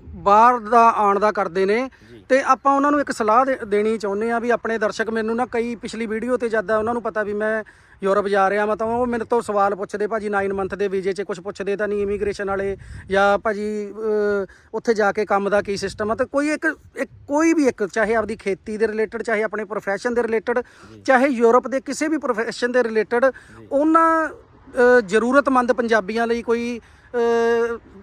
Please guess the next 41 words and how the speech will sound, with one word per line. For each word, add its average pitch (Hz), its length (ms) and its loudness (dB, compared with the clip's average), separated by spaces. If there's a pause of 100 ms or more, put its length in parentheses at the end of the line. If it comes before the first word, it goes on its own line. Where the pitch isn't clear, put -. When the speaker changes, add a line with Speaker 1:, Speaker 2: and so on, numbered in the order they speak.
(140)
Speaker 1:
ਸ-, - 200 -14 (200)
ਸਲਾਹ 226 420 4
ਦੇ 240 140 4
ਦਿਓ, 240 160 4
ਐਡਵਾਈਸ 220 400 2
ਦੇ 226 140 0
ਦਿਓ 247 260 2 (280)
ਵੀ 233 100 -4
ਜੇ 247 100 0
ਉਹ 262 80 4
ਆਉਣਾ 233 200 0
ਚਾਹੁੰਦੇ 247 220 -2
ਆ, 285 80 6 (360)
ਰਾਈਟ 277 300 4
ਵੇ 262 180 2
ਦੀ 262 160 -6
ਸਲਾਹ 247 300 0
ਦੇ 233 120 -2
ਦਿਓ 247 100 -2
ਵੀ 269 120 -6
ਉਹ 269 100 -4
ਜੇ, 269 200 -8
ਜਿਹੜੇ 233 220 -4
ਯੂਰਪ 226 320 -4
ਆਉਣਾ 240 180 -6
ਚਾਹੁੰਦੇ 233 240 -8
ਆ, 262 40 0
ਵੀ 269 100 -10
ਉਹ 277 200 -10 (400)
ਕਿਸ 285 220 -2
ਮੁਤਾਬਕ 214 460 -2
ਆਉਣ, 247 180 -4
ਕਿਸ 269 240 -6
ਫੀਲਡ 202 320 -4
'ਚ 196 100 -6
ਆ 208 180 -2
ਜਾਣ, 240 180 -6
ਕਿੱਦਾਂ 269 300 -2
ਆ 226 200 0
ਜਾਣ 156 180 -10
ਉਹ? 131 80 -16